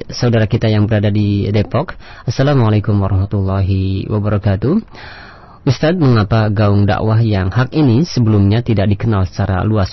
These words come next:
oleh masyarakat? Justru yang berkembang selama ini adalah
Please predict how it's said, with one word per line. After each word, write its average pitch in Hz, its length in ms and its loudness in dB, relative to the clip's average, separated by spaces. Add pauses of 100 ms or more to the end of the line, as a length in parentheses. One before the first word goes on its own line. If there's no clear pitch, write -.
oleh 95 160 -2
masyarakat? 117 560 -2 (320)
Justru 123 480 2
yang 113 320 2
berkembang 104 400 2
selama 110 320 2
ini 107 320 2
adalah 101 400 0